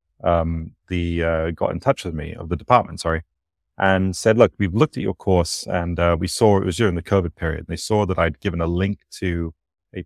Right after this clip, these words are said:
poem." I was teaching a lecture on migration, and there's a, there's a, there's a poem online by a, uh, an English poet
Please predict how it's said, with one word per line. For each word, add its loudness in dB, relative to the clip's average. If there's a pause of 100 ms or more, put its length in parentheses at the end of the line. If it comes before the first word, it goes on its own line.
poem." -2
I -4
was -4
teaching -8
a 0
lecture -2
on -4
migration, -2
and -4
there's -2
a, 0
there's -4
a, 0 (240)
there's -10
a -6
poem 4
online -2 (540)
by 0
a, 0
uh, 0
an -2
English -2
poet -4